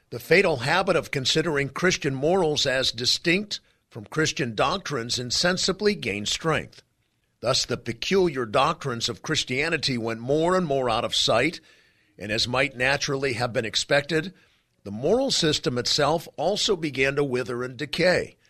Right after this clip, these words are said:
being robbed of that which should have supplied it with life and nutriment," end quote. If Christian morals and Christian doctrines need be connected,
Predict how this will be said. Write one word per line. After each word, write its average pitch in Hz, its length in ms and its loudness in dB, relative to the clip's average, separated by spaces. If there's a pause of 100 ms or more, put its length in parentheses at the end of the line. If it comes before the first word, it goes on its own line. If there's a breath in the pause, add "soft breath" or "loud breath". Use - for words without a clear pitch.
(460 soft breath)
being 117 240 -8
robbed 135 400 2
of 113 120 -4
that 135 300 2
which 135 200 -4
should 147 240 0
have 127 160 0
supplied 151 580 0
it - 280 -6
with 104 180 -12
life 120 460 0 (120)
and 147 160 -6
nutriment," 117 640 -4 (100)
end 80 180 -14
quote. 117 340 -2 (1200 soft breath)
If - 120 -14
Christian 214 400 2
morals 185 400 2
and 139 160 -4
Christian 160 400 0
doctrines 135 580 0
need 147 220 -4
be 143 140 -2
connected, 135 580 -2